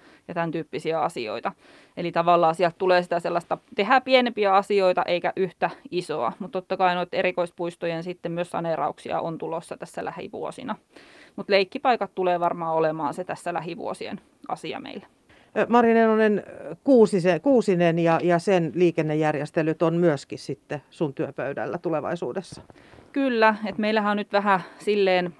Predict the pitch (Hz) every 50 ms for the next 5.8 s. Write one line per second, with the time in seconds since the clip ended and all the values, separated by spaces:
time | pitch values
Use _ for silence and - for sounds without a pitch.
0 | - - 214 202 196 185 175 - 220 202 196 190 175 - - 175 170 175 175 175
1 | - - - - 196 - - 285 262 240 226 - 220 196 196 196 - 214 220 208
2 | 196 185 175 180 180 170 175 185 180 175 - 175 170 170 180 180 175 170 165 165
3 | 165 160 165 160 - - - - 175 175 175 180 - 180 175 - - - 202 185
4 | - _ - 185 185 185 - _ - 226 233 214 208 196 196 202 190 - 214 220
5 | 220 208 208 208 196 190 190 196 220 214 - - 208 202 185